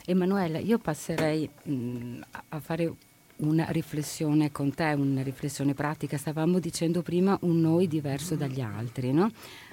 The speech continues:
Ehm, come se ci fosse un, eh, verrebbe quasi da, da pensare un piccolo gruppo di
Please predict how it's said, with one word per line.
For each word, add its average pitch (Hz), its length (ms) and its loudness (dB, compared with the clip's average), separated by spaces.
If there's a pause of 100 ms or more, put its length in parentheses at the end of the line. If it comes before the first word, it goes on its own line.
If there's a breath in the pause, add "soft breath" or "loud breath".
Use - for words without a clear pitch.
(100 loud breath)
Ehm, 127 680 -4
come 170 280 0
se 156 200 -4
ci - 160 -8
fosse 151 760 -2
un, 139 580 0 (480 loud breath)
eh, - 180 -8 (140)
verrebbe 139 540 -6
quasi 147 360 -4
da, 131 280 -4
da 143 140 -4
pensare 160 480 0
un 156 260 -2
piccolo 170 540 -2
gruppo 160 440 -2
di 151 320 -2